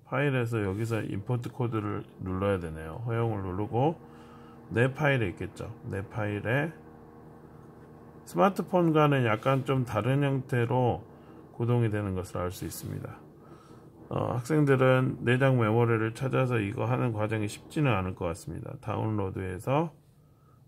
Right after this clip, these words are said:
마이크로비트 십일로 가서 확인을 누르고 임포트를 누르겠습니다. 그러면 이 임포트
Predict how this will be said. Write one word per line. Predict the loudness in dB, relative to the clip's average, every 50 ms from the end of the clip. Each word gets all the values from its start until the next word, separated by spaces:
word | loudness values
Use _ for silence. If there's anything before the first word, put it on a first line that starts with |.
| -18 -14
마이크로비트 | -14 -14 -10 -8 -8 -8 -8 -8 -10 -12
십일로 | -10 -8 -8 -8 -4 -2 -4 -4 -4 -8 -14 _ _ _ _ _ _ _ _ -12 -10 -10
가서 | -10 -10 -10 -8 -4 0 0 0 0 0 -4 -10 -20 _ -20 -20 -20 -20 _ _ _ _ _ _ -10
확인을 | -10 -6 -4 -4 -4 -2 -4 -4 -4
누르고 | -4 -4 -4 -4 -2 0 0 0 0 -2 -6 -8
임포트를 | -8 -6 -4 -6 -6 -4 -6 -6 -6 -4
누르겠습니다. | -6 -6 -6 -6 -8 -8 -10 -10 -12 -12 -12 -12 -12 -14 -16 -16 -20 -20 -20 -20 -20 -20 -20 -20 -20 -20 -20 -20 -20 -20 -20 -20 -20 -20 -12
그러면 | -6 -4 -2 0 2 2 2 2 0 -2 -8 -10 -4
이 | -2 0 2 2
임포트 | 0 0 0 0 -2 -2 -2 -4 -4 -2 0 2 2 0